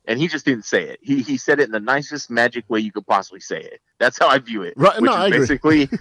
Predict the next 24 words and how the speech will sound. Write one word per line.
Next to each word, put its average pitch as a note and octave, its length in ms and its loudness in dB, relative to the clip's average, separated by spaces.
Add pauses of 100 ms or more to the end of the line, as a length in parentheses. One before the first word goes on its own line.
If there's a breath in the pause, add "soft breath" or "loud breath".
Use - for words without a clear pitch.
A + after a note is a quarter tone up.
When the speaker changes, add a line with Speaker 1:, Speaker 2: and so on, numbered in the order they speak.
Speaker 2:
<laughs> - 200 -14
Speaker 1:
I C3 100 6
don't, D3 220 2
you C#3+ 160 0
know, B2 140 6
I C3 120 4
mean, C#3+ 120 4
he F3+ 100 -2
said A3+ 160 2
that, D3 160 2
"I B2+ 100 4
don't C#3 120 4
like B2 160 2
the F#2 80 -12
backstabbing." G2 720 0
I B2 120 2
think A#2+ 220 -2
that G#2 200 2
was, F#2+ 300 -6 (100)
I A2 120 4
think G#2+ 180 -10
that A#2 180 4
was G2+ 140 -4
obvious, F#2 300 -6